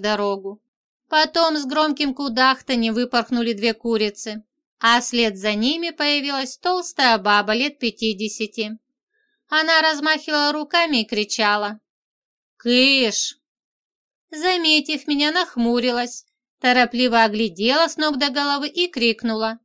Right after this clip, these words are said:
хотя находилась метров в пяти от крыльца: «Вы ко мне!»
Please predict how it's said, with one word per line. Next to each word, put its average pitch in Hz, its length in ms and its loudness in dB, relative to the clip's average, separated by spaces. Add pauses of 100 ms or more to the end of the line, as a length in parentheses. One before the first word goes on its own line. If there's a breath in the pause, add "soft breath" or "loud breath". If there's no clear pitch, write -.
(380)
хотя 269 420 0
находилась 262 800 -2
метров 233 360 -2
в - 40 -20
пяти 240 320 0
от 226 140 0
крыльца: 208 640 -6 (1160)
«Вы 254 380 0
ко 247 220 2
мне!» 226 540 2